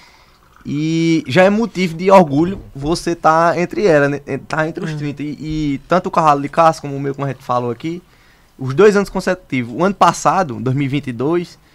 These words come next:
Speaker 1: Cássio no cavalo dele ficou em reservado campeão, segundo lugar. E esse ano, é, às vezes a gente nem acreditava muito que ia, a gente já meio triste, né? Porque Cássio não ia disputar a disputa,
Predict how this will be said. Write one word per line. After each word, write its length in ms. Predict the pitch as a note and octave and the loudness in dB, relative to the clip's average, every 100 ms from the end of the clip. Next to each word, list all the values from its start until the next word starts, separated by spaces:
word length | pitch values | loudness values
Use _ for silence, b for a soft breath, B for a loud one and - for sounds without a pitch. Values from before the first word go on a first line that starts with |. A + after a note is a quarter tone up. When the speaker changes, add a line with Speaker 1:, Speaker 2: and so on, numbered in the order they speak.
| b b b b | b b b b
Speaker 1:
Cássio 300 | - C#3+ E3 | 2 2 2
no 60 | F3 | 0
cavalo 300 | D#3 D3 C#3 | 2 4 2
dele 120 | C#3 | -2
ficou 160 | - E3 | -4 -4
em 280 | F3 F3 C3 | -4 -4 0
reservado 460 | D3 E3+ D#3+ E3+ | 0 2 2 0
campeão, 480 | G#3+ - F#3+ A2 A2 - _ - | -2 -6 -4 -4 -6 -16 _ -16
segundo 320 | - C3+ E3 | -6 -4 -4
lugar. 380 | F#3+ D3+ - - b b b b - - | -2 -2 -4 -8 b b b b -16 -10
E 160 | B2+ E3 | -2 0
esse 300 | F#3 - F#3 | 0 -2 -2
ano, 440 | E3+ F3 F#3+ G3 - - - | 0 0 -2 -6 -12 -20 -14
é, 140 | B2+ C3+ | -4 -2
às 240 | C#3+ E3 | -2 -2
vezes 160 | F#3 G3+ | -2 -2
a 40 | |
gente 240 | F#3+ - G#3 | -4 -4 -6
nem 600 | F#3+ F3+ F#3+ G#3+ A#3 A#3 | -8 -12 -8 -6 -4 -6
acreditava 600 | A3 A3 A3 F#3+ F#3 F#3 | -6 -8 -6 -4 -2 -4
muito 220 | F3 F3 | -6 -8
que 140 | F3+ | -4
ia, 200 | F3+ E3 | -4 -4
a 60 | - | -6
gente 180 | D#3+ E3 | -4 0
já 100 | E3+ | 2
meio 160 | G3+ | 2
triste, 360 | - C3+ E3 - | 0 -2 -2 -4
né? 80 | C#3+ | -8
Porque 220 | C#3 D3 | -6 -4
Cássio 300 | C#3 C3+ C3+ | -2 -2 -2
não 60 | B2+ | -2
ia 80 | |
disputar 440 | A#2+ - B2+ A#2+ A2+ | -2 -2 -2 0 0
a 20 | |
disputa, 540 | A2+ - D#3 F3 - | -2 -8 -6 -6 -8